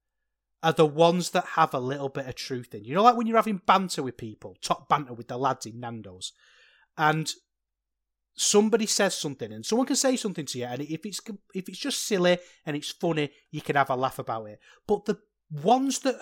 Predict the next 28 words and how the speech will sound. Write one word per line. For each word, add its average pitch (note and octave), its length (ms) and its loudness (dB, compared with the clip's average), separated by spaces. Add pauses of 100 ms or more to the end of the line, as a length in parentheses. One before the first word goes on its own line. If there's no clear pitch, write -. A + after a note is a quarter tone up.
hurt D3 440 0 (580)
are F3+ 120 4
the E3 100 4
ones D#3 420 0
that D#3 140 -4
are C3+ 120 -4
a C3+ 60 -2
little C#3 340 -4
bit C3 280 -10
true. G#2+ 360 -12 (1200)
I F3 100 10
remember G3+ 480 8
when D#3 200 4
I D3+ 80 6
was D3 200 -2
writing D3+ 420 4
<laughs> - 20 -6
for - 220 0
Voices G3 440 4
of C#3 100 -2
Wrestling, C#3+ 300 2
I A2 40 -14
still C3+ 300 -4
am, G#2+ 140 -10 (220)
uh, C3 80 -12 (260)
J A2+ 180 -6
Michael, G#2 440 -16
I, B2 140 -12